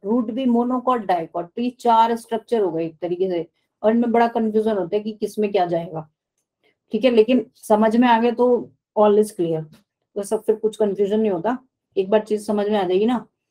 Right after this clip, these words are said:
तो फिर नहीं होगा। तो diagram से याद करने की कोशिश करो, ठीक है, कि diagram एक बार set हो गया mind में तो diagram से आप पता लग जाएगा कि किसमें क्या था। ठीक है ना,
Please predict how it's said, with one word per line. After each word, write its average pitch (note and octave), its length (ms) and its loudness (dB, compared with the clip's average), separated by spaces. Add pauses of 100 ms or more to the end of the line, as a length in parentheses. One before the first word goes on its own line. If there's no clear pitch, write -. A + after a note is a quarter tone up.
(340)
तो A#3 40 0
फिर A3 180 2
नहीं G#3+ 140 2
होगा। E3 180 -2
तो F#3+ 140 2
diagram A3 480 6
से A#3+ 120 2
याद G#3 260 4
करने G#3+ 200 0
की G#3+ 60 -2
कोशिश G3 360 -6
करो, D#3 260 -12 (100)
ठीक G#3 120 -8
है, A#3+ 80 -2
कि G#3+ 160 0
diagram G3 440 0
एक G3+ 120 -8
बार G#3+ 120 2
set G#3+ 260 0
हो G3 60 0
गया A3 120 2
mind G3+ 280 -2
में A#3+ 120 -2
तो A#3 120 0
diagram G#3+ 400 0
से A3 100 -4
आप A3 200 -2 (800)
पता G3+ 180 -2
लग G3+ 140 2
जाएगा G3 200 2
कि B3+ 80 -2
किसमें G#3+ 340 -4
क्या F#3 140 -2
था। D#3 240 -14 (680)
ठीक A3 120 -2
है B3 60 2
ना, C4 200 -4